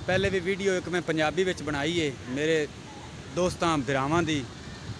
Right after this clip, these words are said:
ਇੱਕ ਰਿਕੁਐਸਟ ਆਈ ਕਿ ਸਾਡੀ ਜਿਹੜੀ ਮਾਦਰੀ ਜ਼ੁਬਾਨ ਹੈ ਉਹ ਤੇ ਪੰਜਾਬੀ ਹੈ ਤੇ ਪਹਿਲੇ ਮੈਂ ਉਰਦੂ ਪੰਜਾਬੀ ਮਿਕਸ ਬੋਲਦਾ ਸਾਂ ਤੇ ਮੇਰੇ ਭਰਾਵਾਂ ਨੇ ਮੈਨੂੰ ਕਿਹਾ ਹੈ, ਮੇਰੇ ਦੋਸਤਾਂ ਨੇ, ਕਿ ਤੁਸੀਂ ਪੰਜਾਬੀ ਵਿੱਚ ਹੀ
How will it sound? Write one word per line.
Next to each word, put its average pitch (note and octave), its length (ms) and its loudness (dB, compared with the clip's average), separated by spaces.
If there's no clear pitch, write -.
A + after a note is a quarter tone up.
ਇੱਕ C#3 140 -6
ਰਿਕੁਐਸਟ D3+ 540 2
ਆਈ D#3 280 4
ਕਿ D3 60 0
ਸਾਡੀ C#3 380 0
ਜਿਹੜੀ D#3+ 260 2
ਮਾਦਰੀ C#3 340 0
ਜ਼ੁਬਾਨ C#3 420 0
ਹੈ D#3 80 4
ਉਹ D#3+ 100 4
ਤੇ D3+ 100 -2
ਪੰਜਾਬੀ C#3+ 580 0
ਹੈ G#2+ 120 -4
ਤੇ B2 280 -2
ਪਹਿਲੇ D#3+ 240 4
ਮੈਂ D3+ 220 2
ਉਰਦੂ C#3+ 220 0
ਪੰਜਾਬੀ C#3+ 420 0
ਮਿਕਸ D3+ 300 0
ਬੋਲਦਾ C#3+ 400 2
ਸਾਂ C#3+ 200 -2
ਤੇ A#2+ 260 0
ਮੇਰੇ C3+ 260 0
ਭਰਾਵਾਂ C3 340 0
ਨੇ D3+ 80 2
ਮੈਨੂੰ C#3+ 240 0
ਕਿਹਾ D#3 220 2
ਹੈ, B2+ 240 2
ਮੇਰੇ B2 240 -4
ਦੋਸਤਾਂ D3 400 -2
ਨੇ, A#2+ 240 -4
ਕਿ C3 80 -6
ਤੁਸੀਂ C3+ 440 -6
ਪੰਜਾਬੀ C#3 440 0
ਵਿੱਚ C#3+ 200 -2
ਹੀ A#2 120 -4